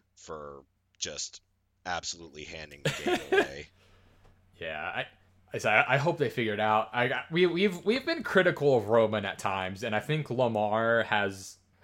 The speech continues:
Speaker 2: okay, obviously, like, Greg Roman, his offenses make sense for quarterbacks that are really mobile, but I think Lamar has surpassed that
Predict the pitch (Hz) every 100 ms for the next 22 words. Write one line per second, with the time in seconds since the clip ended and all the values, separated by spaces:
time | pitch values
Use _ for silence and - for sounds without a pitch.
0 | - 185 160 175 208 214 202 190 151 117
1 | 120 117 117 113 113 117 - 117 107 101
2 | 98 104 101 98 101 101 101 107 95 98
3 | 98 95 98 98 95 98 90 90 90 -
4 | - - 123 123 147 143 139 120 117 117
5 | 120 117 110 104 101 98 98 95 - _
6 | _ _ - - 120 113 120 110 110 -
7 | - - 113 113 107 107